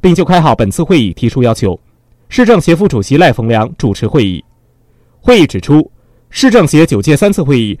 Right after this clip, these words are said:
是在全市上下认真贯彻落实中共十八大和十八届三中全会、省委九届十次全会、市委八届七次全会精神，全面深化改革开局之年的重要时刻召开的，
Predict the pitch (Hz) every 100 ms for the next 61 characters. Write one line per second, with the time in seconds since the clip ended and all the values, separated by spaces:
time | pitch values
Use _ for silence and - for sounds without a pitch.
0 | - - 240 202 139 135 208 175 131 127
1 | 120 - 208 196 202 214 165 135 113 113
2 | 117 - 226 220 214 120 - 147 175 170
3 | 117 - - 160 196 - 196 202 151 -
4 | 185 196 190 117 123 123 - _ _ -
5 | 220 240 175 147 98 90 165 - 127 185
6 | - 87 151 117 - _ - - 214 104
7 | 104 175 180 131 - 214 180 113 104 117
8 | 151 160 101 - _ _ - - 202 233
9 | 214 214 185 113 98 117 139 208 190 165
10 | 196 147 104 120 202 151 101 104 104 135
11 | 101 95 110 98 101